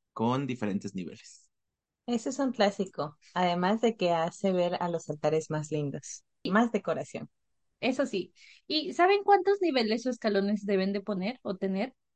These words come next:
Speaker 1: Pues se supone que son siete, y cada uno tiene un significado religioso, obviamente católico. Hay un nivel para la comida, otro para las fotografías, y obviamente el nivel más alto está asignado para las figuras religiosas.
Speaker 3: Personalmente,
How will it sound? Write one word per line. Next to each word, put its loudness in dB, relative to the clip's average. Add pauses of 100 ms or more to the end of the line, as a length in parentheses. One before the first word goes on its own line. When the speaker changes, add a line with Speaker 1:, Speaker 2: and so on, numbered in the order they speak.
(760)
Speaker 1:
Pues 4
se -2
supone 2
que -2
son 0
siete, -2 (240)
y -4
cada 4
uno 2
tiene -2
un -2
significado -2
religioso, -2
obviamente 2
católico. -4 (520)
Hay 4
un 4
nivel 2
para 2
la 0
comida, 0
otro -4
para -2
las -6
fotografías, -6
y 4
obviamente 2
el 2
nivel 2
más -4
alto -2
está 0
asignado 0
para -2
las -4
figuras -2
religiosas. -2 (640)
Speaker 3:
Personalmente, 2